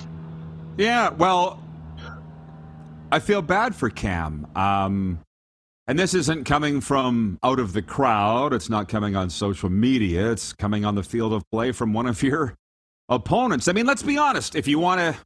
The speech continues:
you follow the N F L at least as closely as the C F L, maybe more so.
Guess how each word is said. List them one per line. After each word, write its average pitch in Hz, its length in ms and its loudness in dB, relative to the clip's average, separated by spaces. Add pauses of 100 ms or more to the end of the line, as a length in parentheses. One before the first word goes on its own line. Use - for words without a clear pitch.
(120)
you 131 360 2
follow 170 360 2
the 156 180 0
N 156 80 0
F 151 160 0
L 156 260 2
at 135 220 -2
least 185 500 2
as 127 160 0
closely 113 480 0
as 101 140 0
the 101 80 -2
C 120 220 -2
F 107 120 -2
L, 147 160 2
maybe 160 240 0
more 208 360 0
so. 90 320 -2